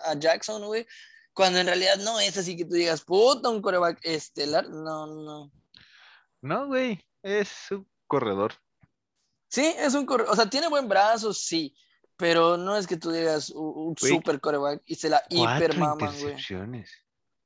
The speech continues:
Speaker 2: Cuatro intercepciones. No mames.
Speaker 1: Sí, no mames.
Speaker 2: Ah,
Speaker 1: De la
Speaker 2: retírate,
Speaker 1: verga.
Speaker 2: hijo. Ay,
Speaker 1: <laughs>
Speaker 2: ve a Cam
Speaker 1: No mames,
Speaker 2: Newton.
Speaker 1: tiene como veinticinco años, güey.
Speaker 2: Ve a Cam... Pues ya, el Cam Newton tiene veintiocho, güey.
Speaker 1: <laughs>
Speaker 2: No, no tiene veintiocho, no sé cuántos tiene, pero seguro es más jo-,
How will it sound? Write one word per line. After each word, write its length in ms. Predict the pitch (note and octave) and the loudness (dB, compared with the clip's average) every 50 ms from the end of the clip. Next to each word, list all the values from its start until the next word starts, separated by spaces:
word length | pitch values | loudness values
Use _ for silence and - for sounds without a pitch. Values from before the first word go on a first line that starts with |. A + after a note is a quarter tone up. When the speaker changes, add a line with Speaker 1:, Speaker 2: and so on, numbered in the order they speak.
| _ _ _ _ _ _ _ _ _ _ _ | _ _ _ _ _ _ _ _ _ _ _
Speaker 2:
Cuatro 380 | - A#2 B2+ C#3 - - D3 | -2 0 0 0 0 -2 -4
intercepciones. 920 | C3 G#2+ - G2+ F#2+ F#2+ F#2+ F2+ - - - F#2+ A2 B2 A#2+ G#2+ - - - _ _ _ _ _ - | -4 -6 -6 -8 -8 -8 -10 -14 -14 -12 -10 -10 -10 -10 -10 -12 -14 -18 -20 _ _ _ _ _ -14
No 80 | C3+ | -14
mames. 500 | C3 - - - G3+ G3 F#3+ - - - _ _ _ _ _ | -12 -10 -10 -10 -10 -10 -14 -16 -20 -20 _ _ _ _ _
Speaker 1:
Sí, 160 | - - E3 E3 | -14 -12 -12 -10
no 160 | E3+ F#3 G3 | -10 -10 -10
mames. 520 | - D#3+ C#3 C3+ D#3 E3 C#3 C#3 - - _ _ _ | -8 -8 -10 -10 -10 -12 -14 -16 -20 -20 _ _ _
Speaker 2:
Ah, 160 | - C#3+ D#3 | -8 -6 -4
Speaker 1:
De 60 | D3+ B2+ | -4 -4
la 60 | B2 | -4
Speaker 2:
retírate, 240 | A#2+ C3 C3+ C#3 C3+ | -4 -2 0 0 0
Speaker 1:
verga. 120 | C#3 C#3+ | -2 -4
Speaker 2:
hijo. 280 | C#3+ - C#3 B2 A#2 - - - _ _ _ _ _ _ _ _ | -4 -4 -4 -6 -6 -8 -14 -20 _ _ _ _ _ _ _ _
Ay, 100 | - - | -10 -8
Speaker 1:
<laughs> 220 | - F#3 - D4 - | -8 0 2 2 4
Speaker 2:
ve 40 | - | 4
a 20 | |
Cam 100 | - D#4 | 4 4
Speaker 1:
No 120 | - - A#3+ | 6 4 4
mames, 80 | G#3 F#3 F#3 G3+ | 6 4 4 4
Speaker 2:
Newton. 120 | A#3 A#3+ B3 | 4 2 0
Speaker 1:
tiene 160 | B3 B3 - | -2 -4 -2
como 200 | - A#3 G3+ G3 | -2 -2 -2 0
veinticinco 580 | F#3 F#3 F#3 F3 F3 E3 E3+ E3+ F3 F3 - D3+ | -2 -4 -4 -6 -8 -8 -8 -8 -8 -6 -6 -6
años, 240 | - E3 F3 F3+ F3 | -6 -6 -8 -12 -10
güey. 100 | - A#2 | -2 0
Speaker 2:
Ve 100 | B2 B2+ | 0 0
a 40 | |
Cam... 340 | - - C3 A#2+ A2+ G2+ E2 - | 0 0 -2 -4 -4 -6 -10 -10
Pues 120 | - F2+ - | -12 -10 -8
ya, 420 | F2 E2 E2+ G2 G2 G#2 A#2 - _ | -6 -4 -2 -2 -2 -2 -4 -8 _
el 140 | - A2 - | -14 -14 -10
Cam 200 | _ - A2+ A2+ | _ -8 -6 -4
Newton 260 | A2+ A2+ G#2+ A#2 A2 | -4 -4 -4 -6 -6
tiene 220 | A2 A#2+ A#2 A2 G#2 | -2 -2 -2 0 -2
veintiocho, 640 | F2+ F2 E2 - - F2 F2 F#2+ G#2 - - A2 G2+ | -2 -6 -8 -10 -8 -6 -4 -4 -4 -4 -6 -8 -8
güey. 180 | G2+ G2+ F#2+ G2+ - _ _ _ _ _ _ _ _ _ _ _ _ _ | -8 -8 -10 -12 -14 _ _ _ _ _ _ _ _ _ _ _ _ _
Speaker 1:
<laughs> 920 | - F3 G#3+ C4+ D4+ G3 E3+ A#3+ G#3 F3+ - - - - - - - - _ _ _ _ _ _ _ _ _ _ _ _ _ _ _ _ _ _ - - | -6 -4 -4 -4 -4 -6 -8 -8 -8 -8 -10 -10 -14 -18 -20 -20 -20 -20 _ _ _ _ _ _ _ _ _ _ _ _ _ _ _ _ _ _ -8 -4
Speaker 2:
No, 80 | C#3 | -2
no 120 | D3+ D#3+ D#3 | -2 0 2
tiene 140 | F#3 E3+ | 2 2
veintiocho, 340 | C#3+ A#2+ G2 A#2 A#2 - C#3 | 2 2 2 0 0 0 0
no 60 | C#3+ | -2
sé 80 | C#3+ C3+ | 0 0
cuántos 220 | C#3 C3+ A#2 - | -2 -2 -4 -4
tiene, 240 | - - C3 D3 C#3+ | -4 -2 0 0 0
pero 180 | B2 B2+ A2+ A2+ | 0 -2 -4 -2
seguro 280 | - C3+ D3 E3 F#3 | -2 -2 0 0 0
es 80 | F3 C3 | 0 -2
más 160 | A#2 G#2+ - | -2 -4 -6
jo-, 120 | - - | -8 -10